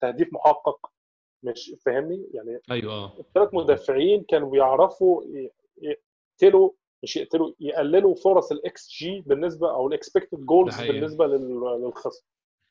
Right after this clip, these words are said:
Speaker 2: بيزنوا
Speaker 1: فأنا
Speaker 2: المهاجم
Speaker 1: عجبني.
Speaker 2: في، بيزنوا المهاجم في حتة ميتة في نقطة الجزاء، اضطر يشوط شوطة عيانة، اضطر يعمل عرضية ميتة، بيقلل في احتمالية إن الكرة تنتهي الجون فعلًا.
Speaker 1: بالظبط، آه. فهو، آه، التلات مدافعين بتخلي المهاجم اللي قدامك،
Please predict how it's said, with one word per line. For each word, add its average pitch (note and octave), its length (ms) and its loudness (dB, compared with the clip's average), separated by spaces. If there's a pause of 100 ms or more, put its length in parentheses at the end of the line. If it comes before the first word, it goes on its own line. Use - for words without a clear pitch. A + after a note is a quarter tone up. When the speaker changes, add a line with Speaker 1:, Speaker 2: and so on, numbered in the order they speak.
(140)
Speaker 2:
بيزنوا F#3 320 6
Speaker 1:
فأنا G#3 120 8
Speaker 2:
المهاجم D#3 200 6
Speaker 1:
عجبني. D#3 200 0
Speaker 2:
في، C3+ 60 -12
بيزنوا D#3+ 280 2
المهاجم D3+ 280 2
في - 100 -6
حتة B2+ 560 -2
ميتة C3 380 2
في A#2 80 -2
نقطة C3+ 100 -4
الجزاء، A#2+ 380 0
اضطر C#3+ 300 0
يشوط C3 200 0
شوطة C#3+ 240 2
عيانة، C3+ 380 2
اضطر C#3 240 2
يعمل C#3+ 200 2
عرضية A2+ 340 0
ميتة، D#3 480 0
بيقلل D3+ 600 -2
في D#3+ 140 -4
احتمالية D#3+ 440 0
إن D3 80 -4
الكرة E3 160 -2
تنتهي D3 280 0
الجون A#2 260 -2
فعلًا. F#2+ 240 -8 (400)
Speaker 1:
بالظبط، D#3+ 540 2
آه. F3+ 340 -4
فهو، F#3+ 320 4
آه، D#3 720 6
التلات G#3+ 360 2
مدافعين E3+ 460 0
بتخلي F#3+ 440 2
المهاجم E3 460 0
اللي D3 120 -4
قدامك، F3+ 400 0